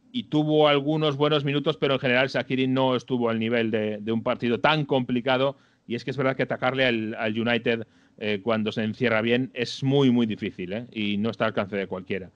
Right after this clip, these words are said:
Y le costó muchísimo a Liverpool. De ahí el cero cero. Al final hubo alguna opción, incluso tuvo alguna opción buena el, eh, United de,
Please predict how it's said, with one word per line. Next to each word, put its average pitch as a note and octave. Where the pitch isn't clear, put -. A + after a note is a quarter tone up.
Y -
le G#2
costó A2+
muchísimo A#2+
a A2+
Liverpool. A#2+
De G2
ahí C#3
el C#3
cero C3+
cero. C3+
Al G#2+
final C3+
hubo C#3
alguna C3+
opción, D#3
incluso C3
tuvo C3
alguna C#3+
opción C3
buena C3+
el, A#2+
eh, A#2
United B2
de, A2+